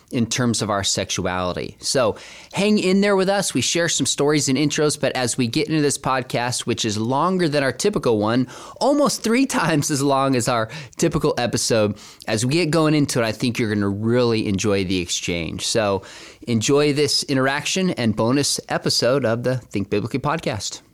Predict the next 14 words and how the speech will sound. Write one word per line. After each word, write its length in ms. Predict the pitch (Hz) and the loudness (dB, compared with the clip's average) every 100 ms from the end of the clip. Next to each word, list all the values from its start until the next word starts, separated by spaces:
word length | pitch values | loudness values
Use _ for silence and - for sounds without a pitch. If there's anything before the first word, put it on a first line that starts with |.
| _ | _
Today, 420 | - 131 143 151 139 | -6 0 2 2 2
we're 240 | 135 127 | 2 2
gonna 280 | 120 117 104 - - - - | 0 -2 -4 -8 -16 -18 -10
jump 280 | - 185 - | 0 0 4
in 220 | 214 320 | 4 4
and 140 | 285 139 | 4 2
have 320 | 156 160 151 | 2 2 2
not 240 | 180 277 | 2 2
a 60 | 269 | 2
formal 500 | - 208 196 196 190 | 0 0 2 2 2
debate, 560 | - 135 135 151 - | 2 2 2 2 -2
that's 280 | 139 127 117 | -2 -2 -2
for 180 | - 120 | -4 -4
sure, 380 | 110 - 120 240 | -2 0 0 -2